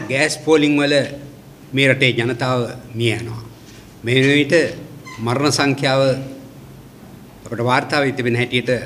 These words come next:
දහයකට ආසන්න අසරණ අහිංසක ජනතාව ඉන්ධන ගෑස් පෝලිං වල මිය ගිහින් තියෙනවා. ඒත් එක්කම අපි දකිනවා, අ, අත්‍යවශ්‍ය ඖෂධ නැතුව රෝහල් වල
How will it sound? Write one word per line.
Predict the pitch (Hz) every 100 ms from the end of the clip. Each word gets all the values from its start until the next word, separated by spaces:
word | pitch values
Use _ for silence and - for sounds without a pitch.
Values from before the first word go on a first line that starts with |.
| -
දහයකට | 110 117 175 170 165
ආසන්න | 123 123 143 131 131 117 131 - - - - -
අසරණ | - - 170 139 143
අහිංසක | 135 127 143 - 135
ජනතාව | 127 117 120 120 123 127 127 - - - - -
ඉන්ධන | 135 139 131
ගෑස් | 113 117 117
පෝලිං | 127 117 117
වල | 113
මිය | 110 113
ගිහින් | 107 101
තියෙනවා. | 98 90 - - - - - - - -
ඒත් | 143 151
එක්කම | 165 175 170
අපි | 170
දකිනවා, | 147 143 160 160 147 120 - - - - - - - - -
අ, | - 101 - - -
අත්‍යවශ්‍ය | 127 196 185 180 190
ඖෂධ | 156 117 156 214 151
නැතුව | 139 120 131 113 - - - - -
රෝහල් | - 143 165 170
වල | 170